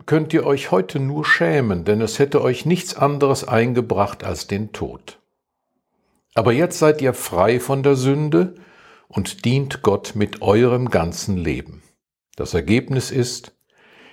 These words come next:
ihr gehört zu ihm und tut, was ihm gefällt. Und schließlich schenkt er euch das ewige Leben.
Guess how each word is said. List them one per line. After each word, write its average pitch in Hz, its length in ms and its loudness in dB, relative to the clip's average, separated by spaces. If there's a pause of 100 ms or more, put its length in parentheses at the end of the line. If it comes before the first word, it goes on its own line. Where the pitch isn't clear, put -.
(160)
ihr 107 180 4
gehört 113 440 4
zu - 420 -4
ihm 170 560 2
und - 400 -6
tut, - 480 0
was 131 240 2
ihm 110 260 2
gefällt. - 680 -2 (680)
Und 90 220 -6
schließlich 123 580 0
schenkt 95 400 0
er 120 140 2
euch 95 340 0
das - 300 -4
ewige 92 420 -2
Leben. 80 460 -6